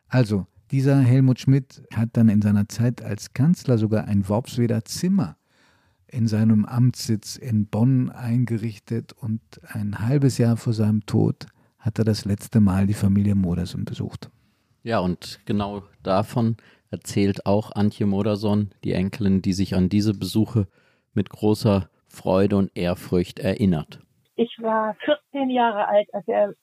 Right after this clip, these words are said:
Speaker 3: zum ersten Mal dann kam. Das war no-, neunzehnhundertneunundsechzig.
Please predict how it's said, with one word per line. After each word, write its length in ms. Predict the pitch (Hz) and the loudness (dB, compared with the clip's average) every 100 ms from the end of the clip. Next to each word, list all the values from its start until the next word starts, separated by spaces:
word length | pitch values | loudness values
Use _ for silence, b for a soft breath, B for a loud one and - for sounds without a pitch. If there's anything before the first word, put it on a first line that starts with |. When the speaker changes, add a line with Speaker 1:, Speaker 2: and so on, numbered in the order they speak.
| - | -8
Speaker 3:
zum 140 | 190 | -2
ersten 340 | 240 240 - 214 | 0 -2 -4 -4
Mal 260 | 208 208 | 0 0
dann 580 | 196 190 196 185 - - - | 0 -4 -6 -8 -12 -18 -10
kam. 360 | 202 180 160 170 | -2 0 0 -4
Das 140 | 190 | -4
war 120 | 196 | -4
no-, 160 | 190 196 | -4 -6
neunzehnhundertneunundsechzig. 1400 | 202 196 196 196 190 202 202 196 190 202 202 - - 214 | -4 -4 -2 -4 -4 -2 -2 -2 -4 -6 -6 -8 -4 -4